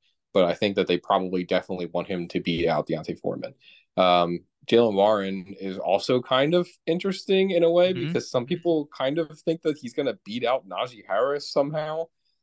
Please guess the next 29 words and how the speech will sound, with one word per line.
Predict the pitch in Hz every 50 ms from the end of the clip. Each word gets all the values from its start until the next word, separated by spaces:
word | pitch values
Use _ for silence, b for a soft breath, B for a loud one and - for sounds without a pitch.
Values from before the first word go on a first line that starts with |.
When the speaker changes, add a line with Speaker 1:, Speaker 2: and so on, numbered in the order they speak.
| _ _ -
Speaker 1:
um, | 104 104 101 101 101 98 98 98 95 98 98
which | 107 104 - 113
I | 110 110
think | - - 123 120 -
is | 107 101 -
just, | _ - 104 98 - - 104
like, | 92 87 85
those | - 104 110 117 -
people | - 113 107 110 98
are | 92 90 87
on | 85 87 87
drugs | - 104 101 110 123 131 139 - - - _ _ -
Speaker 2:
Yeah, | 120 107 92 101
that's | 107 117 123 - -
not | 107 101 95 101
Speaker 1:
because | 101 90 85
Speaker 2:
happening. | 85 80 78 64 67 - - _
Speaker 1:
that's | - 110 101 101 -
just | - 113 107 - 107
not | 104 107 101 95 92 82
gonna | 95 92 85
happen. | 85 82 80 - - 80 90
Like, | 95 92 92 -
they | 101 98 98 98 95 92 92 92
spent | - - - - 120 107 95
a | 87 82
first | - 110 107 101 120
round | 107 98 95
pick | - 104 98 92 -